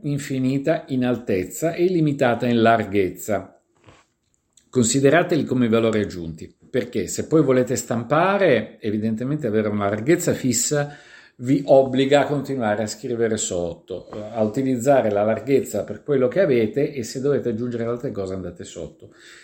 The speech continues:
Se invece volete avere un approccio s-, più strutturale, tipo mappa mentale, allora un, avere una larghezza infinita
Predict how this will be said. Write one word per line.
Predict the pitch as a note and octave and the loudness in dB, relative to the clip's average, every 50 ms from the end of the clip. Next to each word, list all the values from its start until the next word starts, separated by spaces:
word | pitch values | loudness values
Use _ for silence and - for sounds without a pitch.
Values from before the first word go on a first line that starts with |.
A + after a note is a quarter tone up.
| _ _ _ | _ _ _
Se | - - D3+ | -6 -4 0
invece | E3+ G#3 A#3+ A3 - D3 | 2 2 2 2 2 2
volete | C3+ D3+ F3+ E3+ D#3+ D3 B2+ | 4 4 4 4 2 0 0
avere | A#2+ A2 B2+ D#3 D#3+ C3+ | 0 0 0 0 0 0
un | B2+ A#2+ | -2 -2
approccio | A#2 A2 - - E3 F3+ F3 - D3 C3+ B2+ B2 | -4 -4 -2 -4 -4 -4 -4 -2 0 0 0 0
s-, | - - - _ _ _ _ | -2 -6 -12 _ _ _ _
più | _ - F3 F#3 F#3 F3 | _ -6 -4 -2 -2 -2
strutturale, | - - - D#3+ - - - D3 C#3+ C#3 D3 D3+ C3 A2 G#2+ G2 F#2+ F#2 - | -4 -6 -8 -8 -8 -4 0 0 2 2 4 4 4 2 2 2 0 -2 -4
tipo | - C#3 C3 - A#2+ A2+ G#2+ A2 A2 A2+ | -6 -10 -8 -4 0 0 2 2 0 0
mappa | A#2 B2 A#2 - C3+ B2+ | -2 -4 -4 -4 -4 -2
mentale, | B2 B2+ B2 A2+ A2+ C#3 B2 G#2+ F#2+ F#2+ F#2+ G2+ A#2+ D#3 F3 - - - - - - - - _ | -2 -2 -4 -4 -2 0 0 0 0 -2 0 0 0 0 0 -4 -12 -18 -20 -20 -20 -20 -18 _
allora | - C#3 D#3+ F3+ F3+ F#3+ F#3 D#3+ C3+ A#2 A2 A#2+ | -4 0 2 4 6 6 6 6 4 4 2 0
un, | C3+ C3 | 0 0
avere | C3 C3 D3 E3 D#3 C#3 | -2 0 0 0 0 0
una | B2+ A#2+ A#2 | -2 -2 -2
larghezza | A2+ A#2 B2 A#2+ A#2 A#2+ C3+ D#3 D3+ - - - C3 | 0 0 0 -2 -2 -2 0 0 0 0 -2 -4 -2
infinita | B2 B2 A2+ - - F3+ D3+ C3 C3 B2+ A2 B2+ C#3 C#3 - - - | -2 -2 -2 -4 -4 -4 -2 -2 -2 -2 0 0 0 0 0 -4 -12